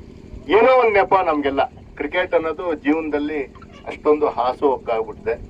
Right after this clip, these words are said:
ಅದನ್ನ ಇವತ್ತು ಇಷ್ಟ್ ಚೆನ್ನಾಗ್ ಆಡಿದೀರಾ. ಇವತ್ತು ಬರೀ ಸಿಟಿ ಅವ್ರಿಗೆ ಮಾತ್ರ ಕ್ರಿಕೆಟ್ ಉಳ್ಕೊಂಡಿಲ್ಲ,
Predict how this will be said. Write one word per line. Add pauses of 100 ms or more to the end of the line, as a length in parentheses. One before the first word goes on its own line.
(460)
ಅದನ್ನ
ಇವತ್ತು
ಇಷ್ಟ್
ಚೆನ್ನಾಗ್
ಆಡಿದೀರಾ. (640)
ಇವತ್ತು (440)
ಬರೀ
ಸಿಟಿ
ಅವ್ರಿಗೆ
ಮಾತ್ರ
ಕ್ರಿಕೆಟ್
ಉಳ್ಕೊಂಡಿಲ್ಲ,